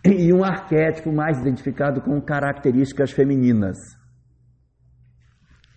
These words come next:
Nós vamos nos desenvolver, e se a gente ficar só de um lado da vida, vai desenvolver só um braço.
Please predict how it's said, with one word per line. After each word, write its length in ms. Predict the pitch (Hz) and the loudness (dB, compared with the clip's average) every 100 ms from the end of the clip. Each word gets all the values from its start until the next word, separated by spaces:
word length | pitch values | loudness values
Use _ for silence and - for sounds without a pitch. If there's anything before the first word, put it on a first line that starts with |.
| _ _ _ _ _ _ _ - _ 92 | _ _ _ _ _ _ _ -20 _ -6
Nós 260 | 110 120 | -2 0
vamos 340 | 110 113 104 - - | 0 0 -2 -8 -6
nos 180 | 104 101 | -4 -2
desenvolver, 920 | 92 87 104 131 113 147 175 - - _ _ _ _ _ _ _ _ _ - | -4 -4 0 -2 0 -2 -2 -6 -20 _ _ _ _ _ _ _ _ _ -10
e 60 | 117 | -6
se 180 | - 131 | 0 2
a 80 | |
gente 280 | 117 139 135 | 2 0 -2
ficar 300 | 151 - 123 | -4 -2 -4
só 240 | 120 156 156 | -2 -2 -2
de 100 | 156 | -2
um 100 | 143 | -2
lado 260 | 131 120 | -2 -2
da 140 | 113 104 | 0 -2
vida, 360 | 104 131 131 | -2 -2 0
vai 140 | 120 120 | 0 -2
desenvolver 360 | 110 120 117 | -2 0 -2
só 140 | - 156 | -2 -4
um 120 | 185 | -2
braço. 520 | 131 90 - - | -2 -4 -8 -16